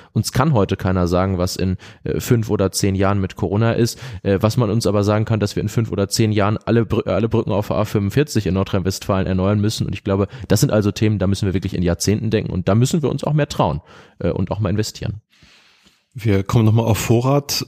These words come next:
Speaker 2: zurück. Vorratsdatenspeicherung ist ein wichtiges, auch ein juristisches Thema. Wie stehst du dazu?
Speaker 1: Bin ich klar gegen. Ähm, unsere, unser Koalitionspartner von der C D U würde sich, äh, dem jetzt wahrscheinlich öffnen.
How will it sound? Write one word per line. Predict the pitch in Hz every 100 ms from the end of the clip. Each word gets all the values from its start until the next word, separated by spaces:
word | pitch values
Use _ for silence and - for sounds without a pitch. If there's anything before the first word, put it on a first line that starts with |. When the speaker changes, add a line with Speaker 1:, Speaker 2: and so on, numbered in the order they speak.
| -
Speaker 2:
zurück. | - 120 113 160 -
Vorratsdatenspeicherung | - - 120 127 - 123 143 120 - 95 90 - 92 104 - - _ - _ _ _ _ _ -
ist | 143 147
ein | 131 120
wichtiges, | 131 143 143 -
auch | 120 117
ein | 120
juristisches | 110 110 120 - 143 - -
Thema. | 139 143 165 - - - - - - _ -
Wie | 107 120 127
stehst | - 135 -
du | 120
dazu? | 95 - 92 - -
Speaker 1:
Bin | - 120
ich | -
klar | - 95
gegen. | 95 117 135 131 -
Ähm, | 101 98 98 98 98 - 95 - - -
unsere, | - 107 101 98 95
unser | 110 104
Koalitionspartner | 110 98 - 110 120 123 113 101
von | - 101
der | 95
C | - 101
D |
U | 101 101
würde | 104 95
sich, | 95 95 -
äh, | 92
dem | 104 110
jetzt | 98 -
wahrscheinlich | 98 98 92 87
öffnen. | 101 - 107